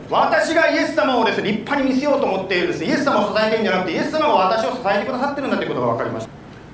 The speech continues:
完璧な人間っていうのは実はこの世には存在しません。しかしイエス様はですね、私たちの成功も失敗も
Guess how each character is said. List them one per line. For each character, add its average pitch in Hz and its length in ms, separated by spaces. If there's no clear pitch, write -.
完 247 280
璧 269 200
な 254 100
人 240 140
間 240 260
っ - 20
て 240 60
い - 20
う 208 40
の 190 60
は 156 120
実 170 180
は - 120
こ 165 80
の 196 80
世 185 60
に 165 60
は 127 80
存 151 180
在 151 120
し 147 80
ま 131 160
せ - 80
ん。 - 40
し - 40
か 294 120
し 247 80
イ 302 60
エ 330 60
ス 311 80
様 254 180
は 185 100
で 160 80
す 156 80
ね、 139 240
私 262 340
た 247 60
ち 233 60
の 220 240
成 302 380
功 302 220
も 277 180
失 247 460
敗 240 200
も 233 380